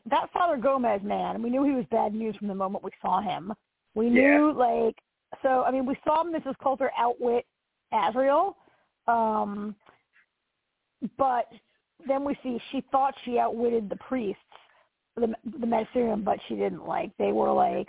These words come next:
Speaker 1: smart enough to, like,
Speaker 2: Here's
Speaker 1: save a
Speaker 2: my
Speaker 1: little bit of
Speaker 2: question, though.
Speaker 1: hair. Yeah?
Speaker 2: Here's my question.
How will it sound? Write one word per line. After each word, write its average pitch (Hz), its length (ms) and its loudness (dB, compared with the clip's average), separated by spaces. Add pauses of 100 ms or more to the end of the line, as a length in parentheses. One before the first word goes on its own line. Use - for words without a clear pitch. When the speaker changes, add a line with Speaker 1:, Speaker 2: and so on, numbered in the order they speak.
(120)
Speaker 1:
smart 214 280 0
enough 208 280 0
to, 214 60 -6
like, 196 140 -2 (100)
Speaker 2:
Here's 214 200 4
Speaker 1:
save - 20 0
a 208 40 0
Speaker 2:
my - 60 4
Speaker 1:
little - 140 0
bit 190 120 2
of 185 80 -2
Speaker 2:
question, - 140 2
though. - 60 6
Speaker 1:
hair. 214 220 4 (1200)
Yeah? 214 320 -6 (440)
Speaker 2:
Here's 226 340 0
my 185 120 0
question. - 540 -4